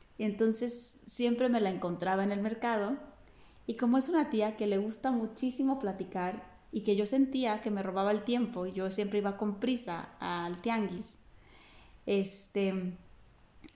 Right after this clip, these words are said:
me escondía de ella, ¿no? Cada vez que la veía decía, "Ay, ahí está mi tía", me hacía tonta, dizque que buscando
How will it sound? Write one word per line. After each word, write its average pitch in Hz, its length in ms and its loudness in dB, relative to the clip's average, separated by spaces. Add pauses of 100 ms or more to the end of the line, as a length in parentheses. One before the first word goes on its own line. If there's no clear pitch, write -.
(480)
me 240 80 6
escondía 208 400 4
de 196 120 4
ella, 180 240 0
¿no? 349 400 -2
Cada 226 180 2
vez 226 140 0
que 226 100 -2
la 214 80 4
veía 208 120 4
decía, 208 180 0
"Ay, 240 100 2
ahí 226 80 2
está 220 160 -2
mi 208 100 2
tía", 202 260 2
me 190 100 2
hacía 190 220 -2
tonta, 220 340 2
dizque 226 240 -2
que 196 120 -6
buscando 185 600 -2